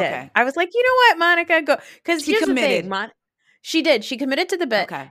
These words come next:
Speaker 2: And
Speaker 1: Yeah.
Speaker 2: we know that Monica can grow her own facial hair because we already saw her last week putting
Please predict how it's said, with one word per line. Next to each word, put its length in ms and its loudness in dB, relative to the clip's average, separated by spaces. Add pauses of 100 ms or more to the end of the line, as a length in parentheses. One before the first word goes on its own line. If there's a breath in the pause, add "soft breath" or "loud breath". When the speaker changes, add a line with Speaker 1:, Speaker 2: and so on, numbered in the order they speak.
Speaker 2:
And 220 0
Speaker 1:
Yeah. 80 -6
Speaker 2:
we 100 -6
know 180 0
that 160 0
Monica 540 -4
can 380 -4
grow 240 0
her 160 -4
own 200 -8
facial 380 -4
hair 160 0
because 320 -10
we 100 -6
already 220 0
saw 240 -2
her 140 0
last 340 -2
week 220 -8
putting 400 -10